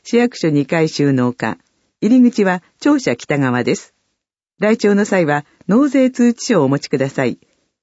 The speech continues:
夜間窓口では納税証明書の発行はできません。問い合わせ先は収納課です。三月三十一日水曜日まで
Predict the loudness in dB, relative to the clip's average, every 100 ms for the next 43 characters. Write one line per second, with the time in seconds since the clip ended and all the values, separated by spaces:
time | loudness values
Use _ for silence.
0 | _ -2 2 2 4 2 0 -2 0 0
1 | 0 -4 _ -2 0 2 2 0 2 4
2 | 4 2 0 -2 -4 -4 0 2 0 -2
3 | -2 -2 0 -2 -4 _ _ _ _ _
4 | 0 2 2 -2 -4 -4 -2 -4 -6 -8
5 | -2 0 0 -2 -4 -4 -4 _ _ _
6 | _ _ _ _ _ _ _ _ -2 2
7 | 2 0 0 2 4 2 2 0 -2 -4
8 | -6 -2 0 2 2 2 0 0